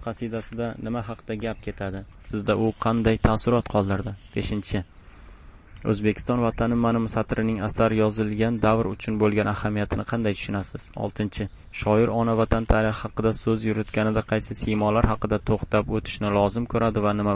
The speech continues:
uchun? Yettinchi, qasidadagi Ulug'bek bandini qanday sharhlaysiz? Sakkizinchi, Beruniy bandida shoir nimalarga diqqatimizni qaratadi? To'qqizinchi, qasidada xalq va vatan tarixi bir-birini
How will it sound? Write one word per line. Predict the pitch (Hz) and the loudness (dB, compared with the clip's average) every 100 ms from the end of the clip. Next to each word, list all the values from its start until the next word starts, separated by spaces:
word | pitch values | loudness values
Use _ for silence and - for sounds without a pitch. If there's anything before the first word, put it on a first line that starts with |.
| 98 | 0
uchun? | - 113 - | -4 -8 -2
Yettinchi, | 107 - 107 - 104 - - - - - - - | -4 -2 -4 0 -2 -4 -10 -14 -14 -14 -14 -2
qasidadagi | 107 104 113 110 110 110 107 127 131 - - - - - - - - - - - - | 0 2 2 4 6 4 4 2 0 -10 -16 -16 -18 -18 -18 -18 -18 -20 -20 -12 2
Ulug'bek | 117 113 104 120 120 - | 6 6 6 2 0 0
bandini | 110 110 113 113 | 2 2 0 0
qanday | 110 110 101 - | 0 2 2 2
sharhlaysiz? | 101 - 98 - - - - - | 0 0 -4 -4 -10 -12 -18 -14
Sakkizinchi, | - - 104 104 98 110 101 | -12 -8 -4 -4 -4 -6 0
Beruniy | 110 107 107 117 117 | 2 4 4 2 2
bandida | 113 110 113 113 | 0 0 -2 -2
shoir | - 110 110 110 | 2 2 2 0
nimalarga | 110 107 107 110 | 0 0 0 -4
diqqatimizni | 110 - 104 110 104 101 101 | -4 -6 -4 -4 -4 -4 -4
qaratadi? | 104 104 107 104 - | -2 -2 -4 -6 -4
To'qqizinchi, | 104 - 101 98 - - | -6 -6 -8 -8 -8 -6
qasidada | 107 113 110 110 113 | -4 -2 -2 -2 -2
xalq | 117 113 - 113 | -2 -2 0 0
va | 113 - - - - | 0 -4 -18 -20 -6
vatan | 117 110 117 117 | -2 0 0 0
tarixi | 110 110 - 117 | 0 0 -2 -2
bir-birini | 113 110 110 | 0 2 0